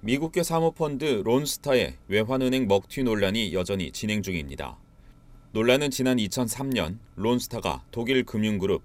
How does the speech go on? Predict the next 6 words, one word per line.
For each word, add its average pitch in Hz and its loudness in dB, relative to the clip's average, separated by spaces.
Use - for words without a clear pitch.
코메르츠방크에게 104 -2
일 113 -2
조 135 4
삼천팔백삼십삼억 123 -4
원을 104 0
주고 85 -4